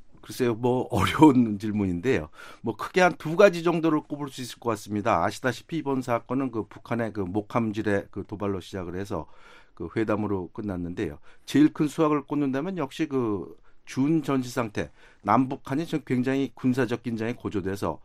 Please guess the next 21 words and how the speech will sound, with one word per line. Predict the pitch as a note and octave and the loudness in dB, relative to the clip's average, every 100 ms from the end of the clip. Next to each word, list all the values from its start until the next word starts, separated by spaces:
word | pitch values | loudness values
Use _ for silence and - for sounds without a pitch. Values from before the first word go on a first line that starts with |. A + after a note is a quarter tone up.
| - - - | -18 -20 -8
그야말로 | - A2+ G#2+ G#2+ A2+ G2+ | 2 4 4 2 0 0
이러다가 | G#2+ G2+ G2+ A2 | 0 0 0 -2
전쟁이 | - G#2+ G#2+ A2 | -2 -2 0 0
일어나는 | G#2+ G#2 G2 F#2 | 2 2 2 0
것이 | F#2 A2+ | -2 -2
아닌가 | F2+ F2+ F#2 E2+ - - - | -2 0 2 0 -4 -20 -16
상당한 | - A#2 A2+ A#2 | -6 0 0 0
그 | F#2+ | -4
충돌이 | - - E3+ D3+ | -8 -4 0 0
발생하는 | C3+ A2 A2 G#2 G2 | 0 -2 -2 -4 -4
게 | G2+ | -2
아닌가 | F#2 F#2 F#2+ E2+ D2+ | -2 0 0 0 0
이런 | G#2 G#2+ G2+ | 0 0 0
그 | F2 E2+ | -4 -8
관측이 | - F#2 - F2 | -6 -8 -8 -6
많았는데요. | F2+ E2 D#2 D#2 G2 D2 - - - - | -6 -6 -8 -6 -6 -6 -10 -20 -20 -8
어쨌든 | A#2+ D3+ F3 | -6 -4 -4
이번 | D3+ D#3 C3 | -4 -4 -2
회담을 | C3+ B2 C3 C#3 | -2 0 -2 -6
통해서 | - B2 A2 D#2+ C2+ - - - | -6 -4 -2 -6 -6 -16 -20 -20
그, | - F#2+ F2 D#2+ D2 C#2 | -8 -4 -2 -4 -6 -12